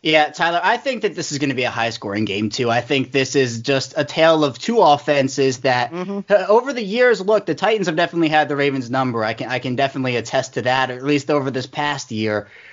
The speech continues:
Speaker 1: But the way Baltimore's playing right now, you
Speaker 2: Right.
Speaker 1: know, like you, like, you can't go against the Titans. I, I, I just can't bring myself to go against just how
Speaker 2: Mm-hmm.
Speaker 1: well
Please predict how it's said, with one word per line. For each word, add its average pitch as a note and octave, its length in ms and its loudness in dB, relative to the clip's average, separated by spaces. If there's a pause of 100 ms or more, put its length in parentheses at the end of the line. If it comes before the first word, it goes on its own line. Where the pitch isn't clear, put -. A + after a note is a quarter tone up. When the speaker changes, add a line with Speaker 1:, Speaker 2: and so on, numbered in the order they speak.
(100)
Speaker 1:
But E3 160 -2
the F3 60 2
way F#3+ 140 4
Baltimore's C#3 480 0
playing A#2 360 -2
right A2+ 180 0
now, A2+ 300 0
you A#2+ 80 -4
Speaker 2:
Right. A#2 140 2
Speaker 1:
know, A2 100 0
like A#2+ 220 0
you, C#3+ 200 0
like, D#3 220 2
you E3+ 100 2
can't E3 240 4
go E3 140 6
against D#3+ 180 2
the E3 80 -2
Titans. F3+ 420 0 (240)
I, F#3 540 0
I, F3 60 -2
I - 20 0
just E3+ 180 -10
can't G#3 160 -4
bring F3+ 140 -2
myself E3+ 320 0
to D3+ 80 -8
go D#3+ 160 2
against D3+ 380 -2
just D3+ 160 -4
how D3+ 260 0
Speaker 2:
Mm-hmm. B2+ 80 -4
Speaker 1:
well B2+ 380 0